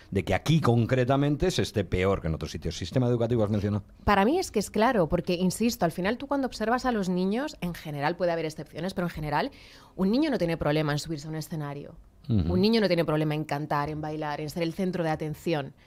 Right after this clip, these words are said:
Speaker 1: Ujú.
Speaker 2: ¿Qué es lo que ocurre en ese proceso para que de pronto situarnos en ese lugar nos haga sentir tan sumamente incómodos?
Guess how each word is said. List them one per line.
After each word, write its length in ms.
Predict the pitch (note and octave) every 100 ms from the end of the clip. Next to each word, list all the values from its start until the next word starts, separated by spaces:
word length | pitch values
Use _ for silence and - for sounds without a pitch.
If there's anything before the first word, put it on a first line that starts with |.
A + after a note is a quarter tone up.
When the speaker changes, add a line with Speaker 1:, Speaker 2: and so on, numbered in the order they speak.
| -
Speaker 1:
Ujú. 300 | A2 G#2+ B2+ - _ _ -
Speaker 2:
¿Qué 100 | A3
es 80 |
lo 100 | G#3
que 80 | A3+
ocurre 380 | G3+ G#3 A3 F#3
en 80 | E3+
ese 160 | F#3+
proceso 540 | F#3 F#3 F3+ F#3+ F#3+ G#3
para 160 | E3
que 100 | E3+
de 140 | E3 D#3+
pronto 400 | F3+ F3+ F3+ G3+
situarnos 540 | G3+ E3+ E3 F3+ F3+
en 80 | F3+
ese 180 | F3 F3+
lugar 320 | F3 E3+ F#3
nos 160 | F3 D#3+
haga 160 | D#3+
sentir 320 | E3+ E3 F#3
tan 180 | F3+ D3+
sumamente 400 | C#3 F3+ F#3+ D#3+
incómodos? 720 | C3+ C3 F#3 F3+ C#3+ C#3+ D#3